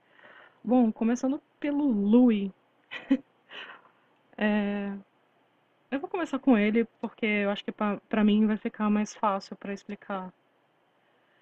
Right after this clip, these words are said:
É... ele é um dos meus personagens favoritos. <laughs> Tem nada a ver, mas tudo bem. É... da, da série As Crônicas Vampirescas, e eu me identifico com ele demais.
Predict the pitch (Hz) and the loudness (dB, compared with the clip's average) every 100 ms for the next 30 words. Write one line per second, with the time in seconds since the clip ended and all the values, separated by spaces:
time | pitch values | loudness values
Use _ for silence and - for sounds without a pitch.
0 | _ _ _ - 208 214 254 320 349 277 | _ _ _ -8 -6 -4 -6 -4 0 4
1 | 285 285 294 285 247 247 247 247 233 247 | 4 4 2 6 6 6 4 0 -4 -2
2 | 214 233 - - - - - - 262 - | -2 -4 -8 -14 -12 -14 -16 -14 -14 -14
3 | 302 _ _ _ _ _ - - - - | -18 _ _ _ _ _ -14 -14 -14 -4
4 | 269 247 269 247 208 214 220 - 226 202 | 4 6 6 4 4 0 -4 -6 -10 -8
5 | 196 196 220 _ _ - - - - - | -10 -10 -14 _ _ -20 -20 -20 -20 -20
6 | _ 208 202 202 202 208 180 202 208 202 | _ -2 0 0 -2 -4 -4 -4 -2 -2
7 | 208 - 208 208 220 208 214 220 202 196 | -4 -2 0 0 0 -2 -2 -4 -6 -8
8 | - 202 202 214 247 262 277 - 247 - | -10 -8 -2 4 6 6 2 -2 -4 -4
9 | - 202 190 190 208 190 190 | -6 -6 -4 -2 -2 -2 -8